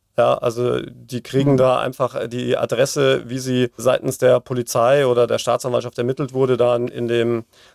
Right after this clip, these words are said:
Speaker 1: Datenblatt und überprüfen das halt noch mal vor Gericht, weil, ähm, wichtig ist, dass man einen Zeugen halt auch laden kann, äh, beim Angeklagten natürlich auch weiß,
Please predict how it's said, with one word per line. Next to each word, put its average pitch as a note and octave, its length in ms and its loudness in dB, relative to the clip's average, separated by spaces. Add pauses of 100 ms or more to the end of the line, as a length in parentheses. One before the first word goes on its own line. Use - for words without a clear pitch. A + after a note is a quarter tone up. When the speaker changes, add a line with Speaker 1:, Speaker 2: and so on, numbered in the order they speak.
Speaker 1:
Datenblatt C#3+ 720 0
und B2 360 -4
überprüfen D3 500 -6
das C3 140 -2
halt B2+ 120 0
noch B2 120 -2
mal A#2+ 160 0
vor B2 160 -6
Gericht, B2+ 460 -6
weil, A#2+ 460 2
ähm, A#2+ 520 0
wichtig C3+ 360 -6
ist, C3 200 -4
dass A#2+ 120 -8
man B2 300 -2
einen A#2+ 240 -2
Zeugen A#2+ 420 0
halt A#2 140 0
auch - 140 -2
laden C3 360 -2
kann, C3+ 540 -4
äh, A2+ 180 -2
beim G#2+ 220 -2
Angeklagten B2+ 680 -2
natürlich A#2+ 440 -8
auch A2 200 -4
weiß, A#2 380 0